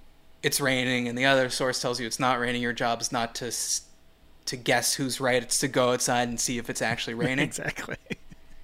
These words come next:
Speaker 1: I, I just think this story only caught on 'cause of the "I think you should leave" sketch.
Speaker 2: Oh, hundred percent.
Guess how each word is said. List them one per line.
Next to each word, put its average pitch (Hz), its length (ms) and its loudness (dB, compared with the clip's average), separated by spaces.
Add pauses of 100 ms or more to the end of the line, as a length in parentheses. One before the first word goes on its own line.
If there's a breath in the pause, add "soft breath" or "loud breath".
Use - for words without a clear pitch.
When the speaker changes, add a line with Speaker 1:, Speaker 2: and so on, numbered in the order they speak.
(1200 loud breath)
Speaker 1:
I, 226 220 8
I 233 120 8
just 247 160 4
think 262 140 4
this 202 140 6
story 180 220 8
only 147 220 6
caught 147 200 8
on 123 220 6
'cause 131 240 0
of 113 240 -4
the 123 140 0
"I 113 80 0
think 117 220 -8
you 120 100 -8
should - 220 -8
leave" 117 180 -8 (200)
sketch. - 360 0
Speaker 2:
Oh, 139 200 6 (100)
hundred 123 200 -4
percent. - 240 -10